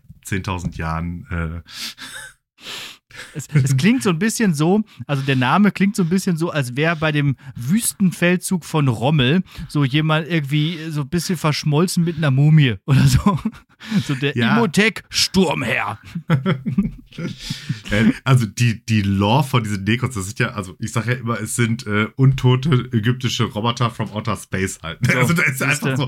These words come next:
Speaker 2: da haben wir's doch.
Speaker 1: alles, alles ist da drin,
Speaker 2: Ja.
Speaker 1: so, ne? Also die haben so ein leichtes Ägypten-Thema halt, so mit so,
Speaker 2: Mhm.
Speaker 1: mit so Skarabäen und wie so einige Sachen aussehen. Dann sind die aber halt irgendwie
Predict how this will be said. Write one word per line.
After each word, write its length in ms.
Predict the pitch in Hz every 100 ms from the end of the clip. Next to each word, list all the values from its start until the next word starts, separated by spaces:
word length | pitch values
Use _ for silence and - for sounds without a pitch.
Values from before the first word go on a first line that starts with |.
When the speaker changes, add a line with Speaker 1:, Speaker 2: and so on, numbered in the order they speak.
| 131
Speaker 2:
da 60 | 123
haben 120 | 139
wir's 120 | 123
doch. 80 | 135
Speaker 1:
alles, 420 | 165 165 165 - -
alles 380 | 135 156 165
ist 240 | 139 135 -
da 100 | 123
drin, 400 | 113 107 117 139
Speaker 2:
Ja. 140 | 156
Speaker 1:
so, 80 | 139
ne? 180 | 120 120
Also 260 | 117 110 113 - - -
die 60 |
haben 100 | 117
so 60 | 127
ein 100 | 120
leichtes 380 | 113 139 151 120
Ägypten-Thema 880 | - 135 131 160 - 160 160 156
halt, 220 | 135 151 131
so 120 | 135
mit 160 | 110
so, 60 | 107
Speaker 2:
Mhm. 80 | 151
Speaker 1:
mit 80 | 147
so 80 |
Skarabäen 720 | 101 - 107 101 90 113 123 131
und 160 | 107
wie 40 | 110
so 140 | 107
einige 320 | 101 113 101
Sachen 300 | - 123 147
aussehen. 540 | 135 160 160 151 170 - - -
Dann 160 | 110 113
sind 120 | 131
die 60 |
aber 120 | 123 117
halt 160 | 113 -
irgendwie 600 | 147 151 - 131 127